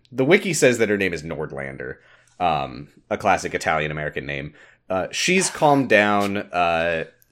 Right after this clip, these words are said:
she starts e-, expositing to Kate. She says,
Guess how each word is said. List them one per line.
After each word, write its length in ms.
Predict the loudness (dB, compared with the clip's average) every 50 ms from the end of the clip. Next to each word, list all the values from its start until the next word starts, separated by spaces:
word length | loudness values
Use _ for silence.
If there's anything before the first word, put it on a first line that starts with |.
| _
she 480 | -6 -4 -2 0 0 2 2 0 0 -2
starts 600 | -4 -6 0 2 4 4 4 2 0 -2 -2 -4 -6 _ _ _ _ _
e-, 60 | -6
expositing 800 | -4 -4 -4 -4 -2 4 6 6 6 6 2 0 -2 -2 -4 -6
to 80 | -10 -12
Kate. 340 | -6 -6 -6 -6 -6 -6 -6
She 160 | -4 -4 -4
says, 400 | -2 -2 -2 -2 -2 -4 -6